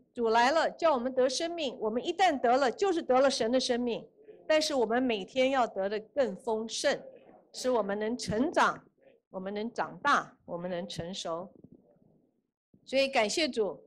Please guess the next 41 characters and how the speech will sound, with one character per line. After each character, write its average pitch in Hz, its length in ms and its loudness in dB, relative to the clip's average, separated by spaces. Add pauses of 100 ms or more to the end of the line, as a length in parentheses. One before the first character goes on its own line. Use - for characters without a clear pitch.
(720)
我 233 100 -2
们 262 120 2
这 359 120 -4
个 302 100 0
生 302 240 2
命 311 260 -2
啊， 165 240 -4 (280)
它 254 120 -2
是 262 140 -6
有 190 180 0
一 202 60 -4
个 226 160 -2
圣-， 220 380 -2
圣-， - 340 -12
性 254 220 -4
情 165 280 -10
的， 160 80 -4 (120)
就 233 140 -2
是 214 120 -8
神 190 320 -2
的 240 80 2
性 180 260 -6
情。 - 260 -18 (720)
所 247 120 0
以 254 60 6
我 233 80 4
们 202 120 -2
来 208 140 2
念 254 240 2
这 269 140 -4
句 247 140 -4
话， 233 440 0 (200)
非 247 120 -2
常， 190 340 -6 (180)
非 208 120 -4
常 165 280 -10
宝 147 160 -4
贵 165 240 -8
的 139 160 -12 (180)
经 185 220 -8
节。 - 260 -12